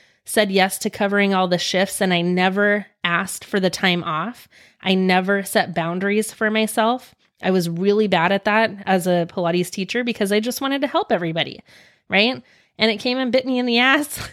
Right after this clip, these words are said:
<laughs> Excuse my language, but it came around and bit me in March of twenty twenty when I realized, like, "Oh man, they didn't have my back,"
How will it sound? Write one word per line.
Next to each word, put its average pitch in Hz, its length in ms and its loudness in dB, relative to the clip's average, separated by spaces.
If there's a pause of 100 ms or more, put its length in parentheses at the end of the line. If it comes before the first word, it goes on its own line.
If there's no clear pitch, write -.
<laughs> - 120 -20
Excuse 240 580 -4
my 226 140 0
language, 202 400 0
but 202 80 2
it 196 60 -2
came 240 380 -2
around 220 320 2
and 208 140 0
bit 226 180 2
me 190 320 -4 (760)
in 220 160 2
March 202 240 2
of 202 100 0
twenty 196 300 2
twenty 185 340 0
when 196 200 2
I 190 60 4
realized, 202 600 0
like, 202 260 0
"Oh 359 200 -2
man, 262 460 -4 (1040)
they 233 220 0
didn't 311 200 0
have 277 220 2
my 240 200 2
back," 185 520 -2